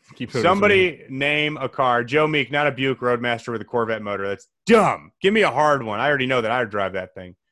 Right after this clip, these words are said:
Speaker 1: I got,
Speaker 2: Somebody
Speaker 1: I got one for you.
Speaker 2: Okay.
Speaker 1: Um, ninety-eight Subaru Forester. I don't know if they made 'em in ninety-eight or not, but pick early Subaru Forester.
Speaker 2: Hmm.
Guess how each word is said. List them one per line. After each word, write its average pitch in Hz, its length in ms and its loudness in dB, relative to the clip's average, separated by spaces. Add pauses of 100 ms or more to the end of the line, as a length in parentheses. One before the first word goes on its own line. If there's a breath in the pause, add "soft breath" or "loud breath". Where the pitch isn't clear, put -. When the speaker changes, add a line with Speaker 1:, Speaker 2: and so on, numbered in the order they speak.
(120)
Speaker 1:
I - 60 -18
got, - 60 -14
Speaker 2:
Somebody 170 440 0
Speaker 1:
I 143 160 -2
got 147 220 -2
one 90 160 -6
for 80 180 -8
you. 78 140 -10 (300)
Speaker 2:
Okay. 101 200 -10 (1080)
Speaker 1:
Um, 90 480 -8 (340)
ninety-eight 120 560 -4
Subaru 101 560 -6
Forester. 82 540 -14 (1400)
I - 40 -20
don't 87 100 -14
know 87 40 -12
if 85 60 -16
they 87 80 -8
made 82 160 -8
'em 80 80 -12
in 80 60 -14
ninety-eight 80 340 -10
or 78 60 -12
not, 78 200 -14
but 80 140 -10 (380)
pick 107 180 -10 (200)
early 107 360 0
Subaru 80 480 -6
Forester. - 480 -10 (2000 soft breath)
Speaker 2:
Hmm. 104 520 -8